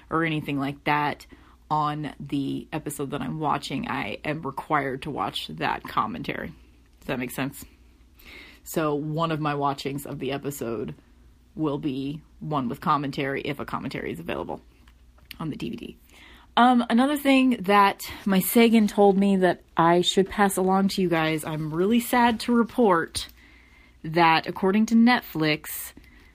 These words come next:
Buffy will not be available after April first, or starting April first, probably. That is really disappointing to me, because in the past, for the longest time, Buffy has been available both on Hulu and Netflix.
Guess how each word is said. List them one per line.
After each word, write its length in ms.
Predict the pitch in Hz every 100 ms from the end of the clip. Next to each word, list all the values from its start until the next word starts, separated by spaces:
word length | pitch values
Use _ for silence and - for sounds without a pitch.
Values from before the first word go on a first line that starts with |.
| _ _ -
Buffy 380 | 170 175 190 190
will 160 | 180
not 320 | 180 175 170
be 160 | 170 180
available 680 | 165 175 175 165 160 156 -
after 520 | 160 151 - 156 -
April 380 | - 151 143 143
first, 640 | 139 - - - - - -
or 240 | 151 139 131
starting 480 | - 160 147 135
April 260 | 95 117 -
first, 300 | - - -
probably. 500 | - - - - 175 - _ _ _ _ _ _ _ _ -
That 260 | 175 180 -
is 320 | - 165 156
really 360 | 156 175 247 233
disappointing 560 | 208 190 208 190 165 156
to 100 | 165
me, 360 | 156 156 165 - - - - - -
because 240 | 156 170
in 140 | 170 170
the 60 | 160
past, 640 | 226 214 165 180 - - -
for 100 | 226
the 80 | 226
longest 380 | 247 302 247 -
time, 500 | 247 190 156 185 190
Buffy 240 | - 190 202
has 120 | 175
been 120 | 175
available 460 | 170 165 165 160 156
both 300 | 156 190 196
on 220 | 160 156
Hulu 460 | 160 180 175 170 -
and 240 | 165 214 202
Netflix. 720 | 139 - - 135 180 -